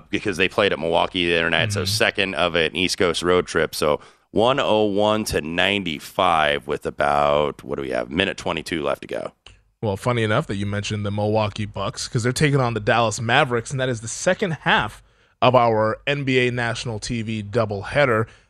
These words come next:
Speaker 2: Bucks at Mavericks out in the D F W area. Right now, I'm seeing the consensus number,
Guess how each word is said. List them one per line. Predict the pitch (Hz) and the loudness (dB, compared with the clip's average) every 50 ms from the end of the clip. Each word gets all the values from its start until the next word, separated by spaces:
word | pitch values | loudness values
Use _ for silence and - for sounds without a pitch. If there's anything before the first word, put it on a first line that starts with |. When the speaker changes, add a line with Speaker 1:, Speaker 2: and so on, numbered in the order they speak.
| _ _ - | _ _ -8
Speaker 2:
Bucks | 113 - 156 165 196 - - - - - - - 143 | 0 4 4 4 4 2 -2 -8 -10 -10 -4 0 2
at | 151 151 147 - - | 4 4 4 2 -2
Mavericks | 123 123 123 131 139 147 135 127 123 120 - - - - _ _ - | -4 -4 -2 0 0 0 0 0 -2 -2 -4 -8 -12 -16 _ _ 0
out | 127 127 123 123 | 2 2 4 2
in | 127 123 | 2 0
the | 117 113 | -2 -2
D | 107 127 135 135 | 0 2 2 2
F | 120 113 110 | 2 2 2
W | 117 117 131 143 127 107 101 | 2 2 4 2 0 0 0
area. | 92 92 92 90 92 92 92 95 | 0 0 0 -2 -2 -4 -4 -4
Right | 92 107 117 110 107 | -2 -2 -2 -2 0
now, | 123 117 110 | -2 -2 -2
I'm | 107 | -2
seeing | - 135 123 | -2 -2 -2
the | 110 104 | -4 -4
consensus | - 113 107 - - - 131 131 135 - - 117 - - | -6 -6 -6 -4 -2 0 0 0 0 0 -2 -2 -2 -2
number, | 120 113 107 107 107 101 101 98 98 | -2 0 0 0 2 2 2 2 0